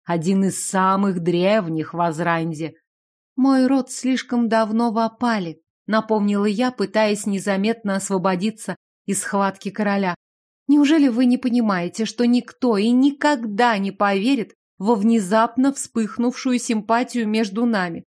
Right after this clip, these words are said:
Я вам не пара, это абсолютно точно. Да неужели? Зелёные глаза короля вспыхнули насмешливым огнём,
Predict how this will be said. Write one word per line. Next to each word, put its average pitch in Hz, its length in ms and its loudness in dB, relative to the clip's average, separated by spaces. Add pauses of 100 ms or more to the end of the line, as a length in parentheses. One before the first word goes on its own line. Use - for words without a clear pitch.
(140)
Я 285 140 2
вам 285 220 4
не 285 100 6
пара, 220 440 -4 (100)
это - 240 -2
абсолютно 247 680 -2
точно. 180 540 -8 (840)
Да 165 280 -4
неужели? 262 800 0 (420)
Зелёные 269 460 4
глаза 226 400 0
короля 226 400 2
вспыхнули 226 720 -4
насмешливым 202 840 -2
огнём, 196 460 -2